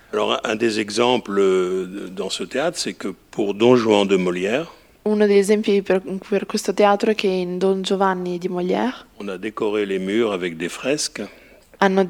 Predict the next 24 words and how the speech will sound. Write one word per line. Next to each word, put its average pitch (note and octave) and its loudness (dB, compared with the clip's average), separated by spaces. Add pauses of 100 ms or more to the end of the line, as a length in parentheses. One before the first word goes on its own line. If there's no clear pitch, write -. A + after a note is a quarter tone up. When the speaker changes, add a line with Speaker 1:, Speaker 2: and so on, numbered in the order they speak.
Speaker 2:
decor-, F#3+ 2
hanno F#3+ 4
dipinto G3 -2
i G3 4
muri F#3+ 4
con F3+ -2
degli F3 2
affreschi - -2 (680)
Speaker 1:
Et, G2+ -2
euh, - -8
s-, - -8 (140)
pour G#2 -8
donner A#2+ 0
l'idée B2+ 0
d'un A2 0
vieux A2 0
palais, G#2 -2 (320)
Speaker 2:
per G3 8
dare F#3+ 6
l'idea G3+ 6
di F3+ 0
un F3 -2
vecchio F#3+ 2
palazzo. F3+ -4